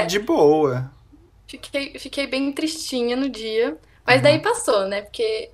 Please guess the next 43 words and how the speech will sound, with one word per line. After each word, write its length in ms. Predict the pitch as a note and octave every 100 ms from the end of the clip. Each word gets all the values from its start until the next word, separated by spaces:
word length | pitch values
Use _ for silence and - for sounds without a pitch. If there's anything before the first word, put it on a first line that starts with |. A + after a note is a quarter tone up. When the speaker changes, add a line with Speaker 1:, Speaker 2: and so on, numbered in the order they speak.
| _
Speaker 1:
foi 140 | - A#3+
por 120 | B3+
causa 180 | B3 A#3+
desse 220 | B3 C#4
vídeo 240 | C#4 B3+
que 60 | C#4
eu 40 |
bati 300 | C4+ C4+ -
os 80 | B3+
meus 280 | B3 B3+ B3
primeiros 460 | - B3 A#3+ A#3+ A#3+
dez 260 | A3+ A#3 A#3
mil 100 | A#3+
seguidores. 720 | B3+ B3+ A#3+ G3 G#3 F3+ -
E 100 | C3
eu 60 | A#3+
Speaker 2:
Aham. 100 | -
Speaker 1:
fiquei 140 | E4
toda 240 | D4 A3 A#3
felizinha 420 | B3+ C#4 B3+ A#3+
depois. 400 | C4+ - - - - - - - _ - D#4+
E 80 | A3+
daí, 640 | A3+ A3 A3 A3 B3+ E4+ - _ _ _ _ _ _ _ _
n-, 360 | A3+ A3+ A3 A3
nesses 260 | A3+ A#3
últimos 300 | A#3 A3+ C4
dias, 300 | B3+ B3+ C#4+
que 100 | -
foi 220 | - C4 B3+
a 240 | - A#3+
maior 340 | A#3+ A#3+ A#3+
chuva 260 | C#4 - B3
de 120 | C4
hate 360 | A#3+ G#3+ G#3+ -
que 60 |
eu 60 | A#3
já 120 | A3+
tive 200 | A3+ A3+
em 60 | A#3
toda 220 | A3 A3
a 20 |
minha 200 | A#3 C4
vida. 360 | B3+ A3 A3